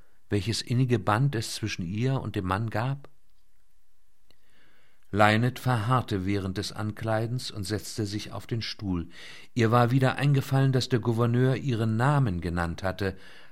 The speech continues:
als sie vom Hubschrauber zum Haus gegangen waren, und nun dachte sie darüber nach, wie er ihn herausgefunden hatte.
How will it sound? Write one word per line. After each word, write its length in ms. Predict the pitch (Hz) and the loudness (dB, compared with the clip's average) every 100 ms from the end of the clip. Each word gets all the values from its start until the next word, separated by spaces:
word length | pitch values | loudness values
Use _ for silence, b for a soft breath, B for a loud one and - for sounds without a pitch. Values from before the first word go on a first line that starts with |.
| B | B
als 220 | 107 104 | 0 2
sie 100 | - | 2
vom 280 | 104 113 101 | 2 2 2
Hubschrauber 580 | 135 139 - 117 113 110 | 2 0 0 0 2 0
zum 260 | - 107 | 0 0
Haus 320 | 92 110 101 - | 2 0 0 0
gegangen 540 | 107 110 104 104 101 | -2 0 0 0 2
waren, 400 | 101 104 107 113 B B B B B | 2 4 2 -2 B B B B B
und 140 | - 120 | 2 4
nun 140 | 127 | 6
dachte 320 | 147 139 - | 6 2 2
sie 160 | 127 131 | 2 4
darüber 360 | 135 123 120 | 4 4 2
nach, 540 | 110 98 98 135 139 - b b b b b | 4 2 2 2 -2 -10 b b b b b
wie 200 | 110 117 | 0 4
er 140 | 120 110 | 6 4
ihn 220 | 135 127 | 2 2
herausgefunden 1000 | 139 143 147 - 95 - 82 - 82 82 | 4 4 4 2 -2 -4 -6 -6 -6 -4
hatte. 260 | 80 80 | -4 -8